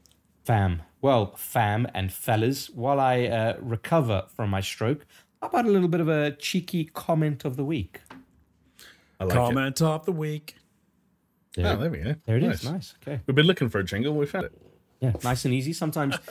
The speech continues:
Speaker 1: the simplest jingles are the best. Uh, and this week, it's coming from Slick nineteen seventy-seven. "Good to see Jonesy back." Way, there he is.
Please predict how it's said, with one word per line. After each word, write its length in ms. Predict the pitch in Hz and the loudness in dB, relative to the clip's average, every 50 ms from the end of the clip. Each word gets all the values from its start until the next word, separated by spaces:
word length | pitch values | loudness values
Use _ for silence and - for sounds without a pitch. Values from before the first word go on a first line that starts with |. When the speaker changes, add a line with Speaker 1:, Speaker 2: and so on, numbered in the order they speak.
| 180 - - | -10 -6 -4
Speaker 1:
the 60 | 135 120 | -4 0
simplest 400 | - 170 156 - 131 120 - - | 2 2 2 2 0 -2 -2 -2
jingles 280 | 127 117 113 123 120 | -2 0 0 0 -2
are 40 | 131 | -4
the 80 | 127 131 | -2 -2
best. 340 | 151 131 95 95 - - - _ - - _ _ | 0 0 -2 -2 -6 -12 -18 _ -20 -20 _ _
Uh, 160 | - 113 117 - | 0 0 0 2
and 140 | - 131 131 156 | 0 2 4 4
this 220 | 190 185 - - | 4 2 0 -2
week, 220 | 139 147 165 165 - | 0 0 0 0 0
it's 140 | - 156 - | -4 -6 -4
coming 260 | - - 151 156 156 | -2 -2 0 0 0
from 200 | 147 - 147 143 | 0 -2 -2 -2
Slick 360 | 127 - - 180 214 - - | -2 -2 0 0 -2 -2 -2
nineteen 440 | - 160 190 233 233 - - 214 208 | -2 -2 0 -2 -2 -4 -4 -4 -4
seventy-seven. 760 | 196 - 214 202 196 190 170 - 214 196 143 120 120 127 127 - - - _ _ _ - 120 | -2 -2 -2 0 0 -2 -2 0 2 2 4 4 2 2 -2 -6 -14 -20 _ _ _ -2 2
"Good 180 | - 247 240 - | 2 2 2 0
to 80 | - | -2
see 160 | - - 196 | -2 0 0
Jonesy 440 | 160 120 - 190 220 277 262 - 139 | 0 2 2 4 4 6 4 4 4
back." 320 | 107 113 113 139 190 - - | 2 2 2 2 0 0 2
Way, 540 | 151 160 185 208 208 202 190 180 170 160 147 | 4 6 6 6 6 4 4 4 4 4 4
there 200 | 151 175 175 135 | 4 2 2 4
he 100 | 113 123 | 4 4
is. 200 | 160 233 - - | 2 0 -2 -6